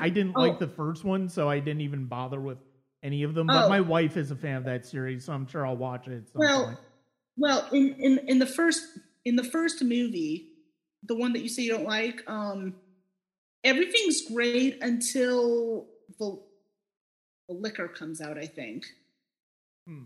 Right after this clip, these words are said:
Speaker 2: Um, and, and, and, and it's a fully, it's, it's clearly a fully C G I creation, and it looks bad. So bad.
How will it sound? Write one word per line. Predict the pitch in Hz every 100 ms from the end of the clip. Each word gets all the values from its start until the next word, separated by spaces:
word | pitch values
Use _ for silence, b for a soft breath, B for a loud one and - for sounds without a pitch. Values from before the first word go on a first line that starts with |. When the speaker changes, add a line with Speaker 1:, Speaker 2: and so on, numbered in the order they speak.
| -
Speaker 2:
Um, | 214 208 202 -
and, | 226 - - 233 -
and, | 247
and, | 247 269 262
and | 254
it's | 247
a | 247
fully, | 220 294 311 320
it's, | - 240 -
it's | 262 -
clearly | - - 302 311 349 349 311
a | 240
fully | - 269 277
C | 262 - 254
G | 240 254
I | 247
creation, | 240 254 220 220 247 233
and | 214 208
it | 226
looks | 226 202 - - - _ -
bad. | 139 143 135 - - - - - _ _ _ _ _ _ _ _ _ _
So | - - 311 254 247 -
bad. | 226 202